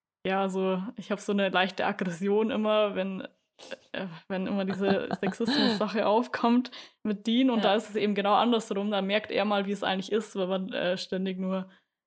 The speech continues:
Speaker 1: äh, fürs Aussehen eben beurteilt wird und er ist dann, „Oh, don't objectify me, oh.“ <laughs> So,
Speaker 2: Ja.
Speaker 1: und ich war dann mal so, „Ja, jetzt siehst du's endlich mal.“ Ähm,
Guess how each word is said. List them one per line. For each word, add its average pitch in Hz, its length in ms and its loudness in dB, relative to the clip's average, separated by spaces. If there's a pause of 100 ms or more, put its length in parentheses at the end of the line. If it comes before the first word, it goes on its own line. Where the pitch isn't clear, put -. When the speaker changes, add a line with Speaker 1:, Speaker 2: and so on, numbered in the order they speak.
(100)
Speaker 1:
äh, 180 280 -4 (320)
fürs 190 160 -6
Aussehen 185 560 -2
eben 180 460 -6
beurteilt 196 560 -2
wird 202 240 -2
und 185 100 -4
er 185 80 -6
ist 190 160 -6
dann, 208 140 -2
„Oh, 226 200 2 (400)
don't 214 160 0
objectify 240 720 0
me, 208 300 2
oh.“ 226 220 6 (260)
<laughs> - 840 2
So, 220 140 0
Speaker 2:
Ja. 294 260 8
Speaker 1:
und 523 80 8 (200)
ich 208 200 0
war 220 160 6
dann 233 120 4
mal 226 160 4
so, 226 100 0
„Ja, 240 280 6
jetzt 220 220 2
siehst 254 180 0
du's 233 140 -4
endlich 202 320 -2
mal.“ 196 360 -2
Ähm, 202 440 -2